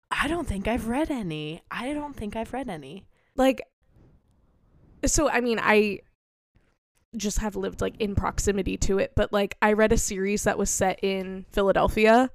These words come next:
Speaker 2: and, like, I thought that was so fun. Like,
Speaker 1: That sounds
Speaker 2: I
Speaker 1: really fun.
Speaker 2: I loved it. I read it a really long time ago, but it was the Kings of Rittenhouse series. It was, like, a series of hockey
Speaker 1: <laughs>
Speaker 2: romances.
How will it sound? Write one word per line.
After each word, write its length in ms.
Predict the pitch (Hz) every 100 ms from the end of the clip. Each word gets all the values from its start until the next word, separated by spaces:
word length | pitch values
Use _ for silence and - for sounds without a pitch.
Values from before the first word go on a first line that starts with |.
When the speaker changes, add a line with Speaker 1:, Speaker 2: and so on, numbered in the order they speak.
| - _ _ _ - - -
Speaker 2:
and, 200 | 262 262
like, 260 | 247 240 - - _ - _ _ -
I 240 | 202 233
thought 200 | 320 427
that 160 | 392 294
was 120 | 277
so 300 | - 214 196
fun. 420 | - 165 - 247 - - - _ _ - - -
Like, 140 | 226
Speaker 1:
That 160 | 196 202
sounds 220 | 208 214
Speaker 2:
I 80 | 202
Speaker 1:
really 520 | 185 170 175 240 190 123
fun. 180 | - -
Speaker 2:
I 200 | 220 226
loved 400 | 208 190 185 -
it. 300 | 202 - - - _ -
I 60 |
read 160 | 262 294
it 100 | 415
a 60 | 330
really 240 | 269 254
long 200 | 226 214
time 220 | 214 196
ago, 160 | 190 196
but 120 | -
it 40 |
was 120 | 208 -
the 80 | -
Kings 300 | 233 214 220
of 100 | -
Rittenhouse 720 | 190 214 208 254 262 - - -
series. 560 | - 254 277 277 285
It 80 | -
was, 140 | 202
like, 120 | 208 202
a 60 |
series 320 | 190 196 196
of 100 | 190
hockey 360 | - 190 208 208
Speaker 1:
<laughs> 0 |
Speaker 2:
romances. 760 | 196 190 202 208 - 254 277